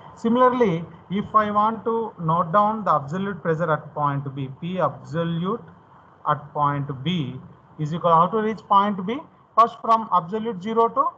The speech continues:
atmospheric you have to go. Again from atmosphere you need to move further up, thereby you will reach the point B.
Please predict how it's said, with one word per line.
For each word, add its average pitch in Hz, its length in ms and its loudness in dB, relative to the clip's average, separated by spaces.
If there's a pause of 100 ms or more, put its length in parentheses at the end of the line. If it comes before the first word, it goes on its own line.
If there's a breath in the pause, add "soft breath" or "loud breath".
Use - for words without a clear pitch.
(160)
atmospheric 190 720 -4
you 190 80 -6
have 180 220 4
to 202 80 -8
go. 208 260 -2 (380 soft breath)
Again 208 320 -4
from 226 240 0
atmosphere 226 580 0
you 220 120 -4
need 220 160 -8
to 233 80 -6
move 220 220 -4
further 185 320 2
up, 220 380 2 (120)
thereby 190 320 -6
you 190 120 -6
will 180 120 -6
reach 180 180 -6
the 196 160 -4
point 175 480 0
B. 214 140 -8